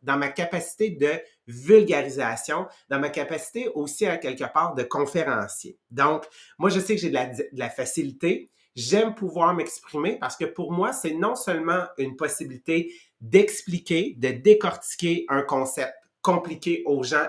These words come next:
et de le simplifier, de l'amener dans un protocole, mais pour moi, le fait de m'exprimer à haute voix, c'est une manière d'apprendre et de retenir mon information.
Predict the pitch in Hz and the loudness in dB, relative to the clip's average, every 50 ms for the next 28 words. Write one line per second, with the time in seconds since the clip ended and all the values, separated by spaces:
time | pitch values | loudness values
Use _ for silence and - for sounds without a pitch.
0 | - - 135 131 127 131 131 135 135 123 113 107 - - - 156 147 147 - 123 | -2 -4 -4 -2 -2 -2 -2 -2 0 0 -2 -2 -2 -2 -2 -2 -2 -2 -4 -12
1 | - - - 131 160 180 - - - - _ - 151 156 156 151 143 147 175 214 | -12 -8 -6 -6 -6 -6 -8 -12 -20 -20 _ 0 2 2 2 2 2 2 2 2
2 | 214 190 170 - 151 131 - - 143 135 - 131 127 - 185 214 254 240 190 214 | 2 2 0 0 -2 -2 -4 -4 -8 -6 -6 -6 -6 -4 -4 -4 -4 -2 -4 -4
3 | 269 277 - 311 302 226 190 185 175 165 160 147 139 143 143 - - - _ _ | -4 -4 -4 -6 -6 -4 -4 -4 -2 0 0 2 2 2 2 0 -6 -16 _ _
4 | _ _ - 147 - 170 165 - 233 220 190 180 165 170 202 208 - - - - | _ _ -2 2 2 2 4 4 2 2 2 2 2 2 0 -2 -4 -8 -8 -6
5 | 185 180 185 214 208 160 135 135 131 127 127 147 170 190 208 - - - - _ | -4 -2 -2 0 0 -2 -2 -4 -6 -6 -2 0 0 0 0 -2 -10 -18 -20 _
6 | - - - - 254 254 220 196 165 160 143 143 151 170 170 175 170 - 135 123 | -8 -6 -2 -2 0 2 4 4 4 4 2 2 2 2 2 0 0 -4 -6 -4
7 | 127 196 180 - - - - 160 160 180 202 196 - - 135 139 127 139 139 135 | 0 0 0 0 0 -2 -2 0 0 0 0 -2 -2 0 0 0 4 4 4 2
8 | 135 135 165 196 170 - 151 156 165 165 175 - 139 139 139 139 147 143 127 127 | 2 0 -2 -2 -2 -2 -4 -4 -2 -2 -2 -4 -4 -2 -2 -2 0 0 -2 -2
9 | 120 - 131 127 127 127 113 104 104 - - - 101 | -4 -4 -4 -4 -2 -2 -2 -2 -4 -6 -8 -10 -10